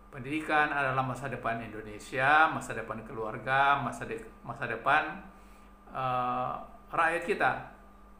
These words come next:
Kita harus selamatkan pendidikan. Selain menyelamatkan, eh, dunia swasta yang sudah digelontorkan, eh, dalam jumlah yang besar oleh pemerintah.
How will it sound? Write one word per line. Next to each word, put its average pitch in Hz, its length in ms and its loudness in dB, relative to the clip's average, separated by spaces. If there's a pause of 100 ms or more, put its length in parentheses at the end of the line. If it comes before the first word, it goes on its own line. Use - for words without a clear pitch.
(1300)
Kita 165 240 -4
harus 156 160 2
selamatkan 135 480 -4
pendidikan. 117 480 -6 (560)
Selain 143 560 0
menyelamatkan, 123 880 0 (640)
eh, 147 400 -10
dunia 156 320 -4
swasta 143 800 0
yang 120 240 -2
sudah 131 480 -2
digelontorkan, 123 1040 0 (640)
eh, 117 480 -2
dalam 117 320 -4
jumlah 117 320 -6
yang 110 80 -10
besar 151 880 2
oleh 131 160 -8
pemerintah. 135 640 -2